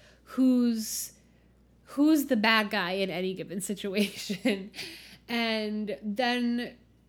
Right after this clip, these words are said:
move accordingly, you know? Especially within our own lives, but, like, on the world stage as well, because,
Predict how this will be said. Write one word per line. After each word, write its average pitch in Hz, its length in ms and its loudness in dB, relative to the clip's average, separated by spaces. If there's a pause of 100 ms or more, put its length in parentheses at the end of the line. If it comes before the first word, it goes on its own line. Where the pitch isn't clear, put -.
(420)
move 233 420 4
accordingly, 143 800 -8
you 214 140 -2
know? 202 380 -2 (800)
Especially 311 540 -2
within 269 340 -2
our 220 240 -2
own 214 320 0
lives, 175 420 -6
but, 202 180 -2
like, 208 280 0 (340)
on 262 160 2
the 277 80 2
world 220 540 0
stage 180 440 -4
as 180 200 -8
well, 151 340 -10
because, 208 1040 -4